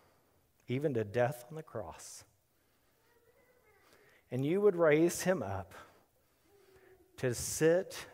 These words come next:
at your right hand, ever interceding for us. God, that this season we celebrate this hope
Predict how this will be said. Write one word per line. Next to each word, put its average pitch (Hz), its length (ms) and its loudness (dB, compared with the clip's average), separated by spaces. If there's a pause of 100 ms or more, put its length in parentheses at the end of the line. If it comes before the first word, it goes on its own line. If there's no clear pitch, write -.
at 113 320 -4
your 139 140 -4
right 147 320 -6
hand, 95 460 -12 (300)
ever 139 320 0
interceding 127 720 -6 (100)
for 104 280 -10
us. - 340 -16 (840)
God, 165 300 8
that 147 280 4
this 208 500 6 (220)
season 156 840 -6 (760)
we 190 180 4
celebrate 156 800 6
this 185 320 4
hope - 460 -6